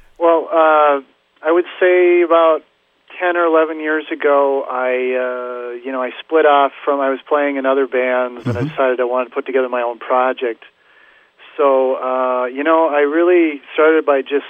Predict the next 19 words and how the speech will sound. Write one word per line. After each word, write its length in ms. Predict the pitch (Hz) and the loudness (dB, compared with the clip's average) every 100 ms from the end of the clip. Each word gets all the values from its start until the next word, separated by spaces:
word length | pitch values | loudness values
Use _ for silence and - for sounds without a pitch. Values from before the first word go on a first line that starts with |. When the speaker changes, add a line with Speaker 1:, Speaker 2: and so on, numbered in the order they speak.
| - _ _ _ - | -20 _ _ _ -8
Speaker 1:
putting 180 | 170 156 | -4 -2
an 100 | 143 | 2
ad 240 | 135 143 | 4 2
in 60 | 135 | 0
the 60 | 131 | -8
paper 540 | - 135 131 131 127 | -2 0 0 -2 -2
and 220 | 123 120 113 | -4 -10 -10
trying 300 | 127 123 120 | -8 -6 -4
to, 260 | 117 110 107 - | -4 -6 -10 -20
you 60 | |
know, 320 | 120 117 113 107 | -20 -20 -20 -16
hook 180 | 123 - | -14 -6
up 160 | 123 - | -6 -6
with 120 | 110 | -12
some 120 | 123 | -8
other 160 | 120 120 | -6 -4
local 320 | 120 120 120 | -2 -2 -6
musicians. 520 | 117 110 117 - 113 - _ _ _ _ _ _ _ - | -12 -10 -10 -10 -14 -20 _ _ _ _ _ _ _ -8
Kinda 180 | 165 156 | -2 -2